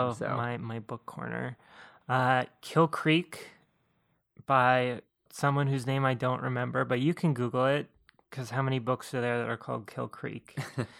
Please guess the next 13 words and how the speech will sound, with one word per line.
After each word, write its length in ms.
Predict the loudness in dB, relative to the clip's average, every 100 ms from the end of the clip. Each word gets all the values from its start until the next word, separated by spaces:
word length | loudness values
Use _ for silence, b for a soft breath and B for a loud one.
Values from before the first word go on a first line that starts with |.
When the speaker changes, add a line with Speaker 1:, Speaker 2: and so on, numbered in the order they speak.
| B B B B
Speaker 1:
Uh, 240 | 2 2
horror 560 | 2 -4 0 6 8 6
book 420 | 6 4 4 -2 -6
about 540 | -4 0 2 4 2 -2 _ _ -20
four 500 | -8 2 8 10 10
authors 540 | 8 8 4 2 0
who 100 | -4
are 80 | -4
called 560 | -4 -2 2 4 2 -4
to 240 | -8 -6
a 100 | -6
haunted 560 | -8 -10 -2 -2 -2 -4
house 720 | -2 0 0 -4 -10 -14 -18